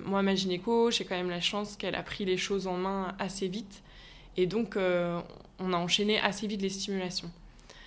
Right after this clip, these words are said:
Donc, euh, j'ai continué les stimulations. Donc là, on te dit, euh,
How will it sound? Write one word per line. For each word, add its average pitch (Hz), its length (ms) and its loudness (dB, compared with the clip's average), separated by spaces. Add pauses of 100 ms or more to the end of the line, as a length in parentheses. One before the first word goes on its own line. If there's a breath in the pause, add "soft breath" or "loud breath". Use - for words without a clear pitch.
(280 loud breath)
Donc, 196 280 2
euh, 170 640 2
j'ai 185 180 2
continué 214 420 2
les 196 100 4
stimulations. 190 720 -2
Donc 180 180 -2
là, 170 140 -2
on 175 80 -2
te 170 120 -6
dit, 170 340 -4
euh, 185 40 -2